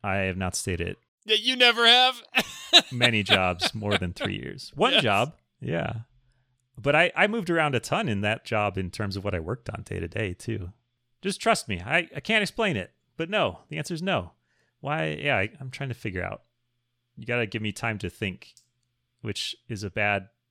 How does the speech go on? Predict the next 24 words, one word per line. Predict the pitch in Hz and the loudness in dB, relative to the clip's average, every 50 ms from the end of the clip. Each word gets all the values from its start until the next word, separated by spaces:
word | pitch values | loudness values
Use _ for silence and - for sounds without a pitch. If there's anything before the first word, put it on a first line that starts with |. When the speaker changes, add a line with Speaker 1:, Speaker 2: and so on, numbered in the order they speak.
| _ _ _ _ _ _ _ _ _ _ | _ _ _ _ _ _ _ _ _ _
Speaker 1:
trait | - - - 110 98 92 - | -12 -4 -2 -2 -2 -2 -2
to | 107 90 | -6 -4
have | 87 87 90 87 85 95 - | -4 -4 -4 -4 -6 -6 -6
while | 98 95 95 98 - _ _ | -6 -6 -6 -8 -10 _ _
recording | - - - - 104 98 98 95 92 | -18 -12 -4 -2 -2 -2 -2 -2 -4
a | |
show. | - - - 110 95 92 95 98 101 - _ _ _ _ _ _ _ _ _ _ _ _ _ - | -4 -4 -4 -4 -4 -4 -4 -6 -10 -14 _ _ _ _ _ _ _ _ _ _ _ _ _ -14
It's | - - | -14 -6
based | - 104 95 90 - - | -2 -2 -2 -2 -2 -4
on | 104 90 87 | -6 -6 -4
live | 90 92 92 92 87 | -2 -2 -2 -2 -2
audio | - 101 92 90 92 95 92 - | -4 -4 -4 -4 -4 -6 -8 -8
conversations. | - - 87 - - - - - 131 120 - - 196 _ - - - - _ _ _ _ _ _ _ _ _ _ _ _ | -10 -12 -12 -12 -12 -12 -12 -12 -12 -14 -16 -16 -20 _ -16 -16 -16 -16 _ _ _ _ _ _ _ _ _ _ _ _
<sighs> | - - - - - - - - - - | -18 -16 -16 -16 -16 -18 -20 -20 -18 -12
Is | 135 123 123 | -10 -10 -6
there | 127 127 127 127 123 | -4 -2 -2 -2 -2
an, | 123 - 113 107 107 104 - _ _ - | -2 -4 -4 -6 -6 -8 -12 _ _ -10
an, | 104 98 95 92 95 101 101 101 107 117 - - _ _ _ _ _ _ _ _ _ _ _ - | -6 -6 -6 -6 -6 -10 -12 -10 -12 -12 -14 -16 _ _ _ _ _ _ _ _ _ _ _ -6
I | 147 | -4
think | - 277 277 - | -4 -4 -4 -4
you | 277 | -2
learn | 208 214 220 | 0 0 -2
stuff | 202 - 220 196 - | 0 0 -2 -2 0
by | - 147 123 104 | 2 0 0 0